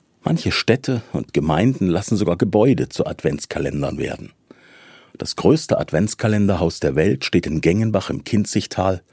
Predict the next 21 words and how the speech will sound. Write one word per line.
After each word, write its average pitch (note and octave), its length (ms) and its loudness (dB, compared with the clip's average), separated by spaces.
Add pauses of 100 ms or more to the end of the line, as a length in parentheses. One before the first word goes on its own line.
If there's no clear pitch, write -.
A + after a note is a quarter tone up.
(520)
Das - 180 0
ist - 140 -4
im D2+ 80 0
Schwarzwald A2+ 680 0
in E2+ 80 2
der C#2 80 2
Nähe D2+ 300 0
von - 220 0
Offenburg. - 760 -6 (800)
Das - 240 -4
Rathaus - 460 -2
dort G#2+ 300 2
hat - 160 -6
genau G2 260 2
vierundzwanzig - 800 0
Fenster - 500 -2 (160)
und - 140 -2
die F2 120 4
werden G2+ 260 4
seit F#2 200 2
neunzehnhundertsechsundneunzig F#2+ 1600 0